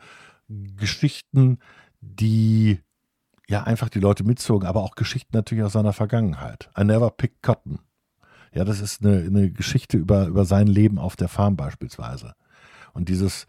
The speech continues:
Storytelling, das ist das dritte, glaub ich, was wir, was wir lernen können. Dieses Storytelling, in dem, wie er kommuniziert hat,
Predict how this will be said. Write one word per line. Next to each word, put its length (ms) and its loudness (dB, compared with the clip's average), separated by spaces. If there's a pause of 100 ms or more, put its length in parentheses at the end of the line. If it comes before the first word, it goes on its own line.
(160)
Storytelling, 760 6
das 180 -8
ist 140 -12
das 100 -10
dritte, 260 0
glaub 220 -2
ich, 140 -10
was 160 -10
wir, 300 -8
was 180 -10
wir 260 -6
lernen 340 -8
können. 260 -8 (440)
Dieses 200 -4
Storytelling, 720 4
in 140 2
dem, 320 2
wie 140 2
er 100 2
kommuniziert 800 -2
hat, 220 -8